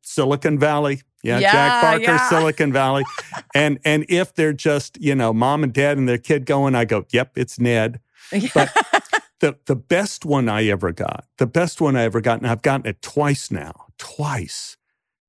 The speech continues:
Speaker 1: which is remarkable. I was in a movie line in California, and someone turned around and said, "Excuse me, are you the voice of the calculator in The Brave Little Toaster Goes to Mars?"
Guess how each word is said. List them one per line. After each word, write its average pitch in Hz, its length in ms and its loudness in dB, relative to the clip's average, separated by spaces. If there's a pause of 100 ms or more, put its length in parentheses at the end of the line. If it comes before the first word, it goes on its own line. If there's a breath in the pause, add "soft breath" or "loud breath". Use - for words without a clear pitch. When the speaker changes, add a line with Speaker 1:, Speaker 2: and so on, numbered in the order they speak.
Speaker 1:
which 135 240 0
is 131 160 0
remarkable. 123 760 0 (240 loud breath)
I 139 80 2
was 147 180 0
in 143 100 2
a 123 60 0
movie 139 460 0
line 110 540 0 (100)
in 117 160 0
California, 127 760 0
and 123 180 0
someone 156 420 0
turned 165 300 0
around 135 280 2
and 131 100 0
said, 139 260 0
"Excuse 240 800 0
me, 151 560 0 (680 soft breath)
are 156 140 4
you 214 300 2
the 247 160 0
voice 175 540 0
of 156 140 -2
the 156 100 0
calculator 147 880 0
in 143 220 0
The 135 60 2
Brave 160 380 0
Little 175 260 0
Toaster 165 420 -2
Goes 151 280 0
to 156 80 0
Mars?" 135 560 0